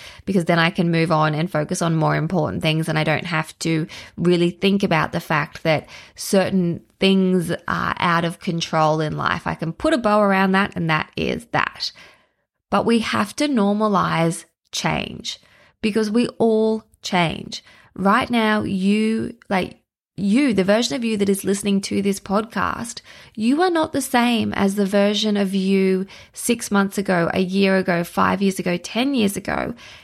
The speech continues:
And if you are, if you honestly think, "I am exactly the same," then perhaps you've not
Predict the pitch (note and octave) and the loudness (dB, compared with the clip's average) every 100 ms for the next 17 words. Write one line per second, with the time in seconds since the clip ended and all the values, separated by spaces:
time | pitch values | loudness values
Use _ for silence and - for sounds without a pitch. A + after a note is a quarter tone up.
0 | _ _ - A#3 D4 D#4 D#4+ - D#4 B3+ | _ _ 0 0 2 2 2 2 0 2
1 | - - - - _ G#3 A3 A3+ - B3+ | 0 -2 -10 -20 _ -6 -2 0 0 0
2 | C#4 - C4 B3+ A3+ G3+ - G3+ G3+ G3 | 0 -2 -2 0 0 0 0 2 2 2
3 | F#3+ G3+ - G#3 C4 - C4 C4 B3 A#3 | 0 -4 -6 -2 -2 -4 -2 0 0 -2
4 | - C#4 C4+ G3 G3+ G3+ - - - - | -2 0 2 2 2 -2 -6 -20 -20 -8
5 | G#3+ A#3+ A#3+ A#3+ A3+ A#3+ - - - - | 0 0 2 -2 0 0 -2 -6 -14 -18
6 | - _ _ _ _ _ - A3 A#3 A3 | -20 _ _ _ _ _ -2 2 2 2
7 | A3+ A#3 A#3 - _ | 2 2 2 -2 _